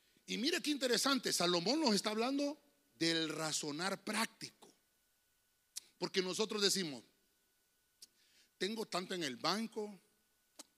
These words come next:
eh, me dieron las prestaciones y hacemos cálculos. <laughs> Pero Dios no trabaja así. Dios no le interesa cuánto tienes en el banco. ¿Sí o no?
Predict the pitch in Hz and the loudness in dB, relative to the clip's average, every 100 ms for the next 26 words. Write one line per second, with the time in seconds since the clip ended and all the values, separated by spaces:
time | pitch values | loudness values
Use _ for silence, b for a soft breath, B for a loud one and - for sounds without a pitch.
0 | _ _ - 247 233 233 180 170 185 180 | _ _ -12 -8 -6 -4 -2 -2 -2 -4
1 | - 151 - 135 202 233 226 220 202 - | -6 -10 -10 -8 -6 -6 -6 -8 -10 -16
2 | b b 170 165 170 185 - - 202 285 | b b -2 -2 -2 -4 -6 -4 -4 -4
3 | 277 196 120 - _ _ _ _ _ _ | -6 -10 -12 -20 _ _ _ _ _ _
4 | _ _ 190 - 151 139 151 127 - 120 | _ _ -12 -10 -12 -6 -6 -4 -6 -4
5 | 123 107 - - - _ _ _ _ _ | -4 -6 -8 -14 -18 _ _ _ _ _
6 | _ _ _ _ _ _ _ _ _ _ | _ _ _ _ _ _ _ _ _ _
7 | 143 180 202 220 196 175 196 196 196 190 | -4 -2 0 -2 -2 0 -2 -2 -6 -4
8 | 190 190 160 135 151 233 _ _ _ _ | -4 -4 -6 -6 -8 -12 _ _ _ _
9 | _ _ _ _ _ _ _ _ _ _ | _ _ _ _ _ _ _ _ _ _
10 | - 208 156 | 4 4 4